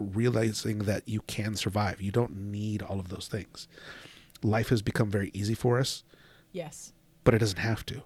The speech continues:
Speaker 2: Right.
Speaker 1: You
Speaker 2: We
Speaker 1: know
Speaker 2: all walk around with a computer in our pocket.
Speaker 1: Yeah. You know, but if you take all of those things away, you can still survive.
Speaker 2: Absolutely.
Speaker 1: You know, you, you, you can figure it out. You can do all the things that you need to do to, like, get back to the civilization. And then once you get back,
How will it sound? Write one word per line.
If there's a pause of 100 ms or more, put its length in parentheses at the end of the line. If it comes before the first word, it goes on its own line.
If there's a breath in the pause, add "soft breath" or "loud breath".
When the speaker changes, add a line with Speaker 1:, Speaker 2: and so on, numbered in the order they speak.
(440)
Speaker 2:
Right.
Speaker 1:
You
Speaker 2:
We
Speaker 1:
know
Speaker 2:
all
walk
around
with
a
computer
in
our
pocket. (200)
Speaker 1:
Yeah. (640 loud breath)
You
know,
but
if
you
take
all
of
those
things
away, (560 soft breath)
you
can
still
survive. (320)
Speaker 2:
Absolutely. (160)
Speaker 1:
You
know, (360)
you,
you, (380)
you
can
figure
it
out.
You
can
do
all
the
things
that
you
need
to
do
to,
like,
get
back
to
the
civilization.
And
then
once
you
get
back,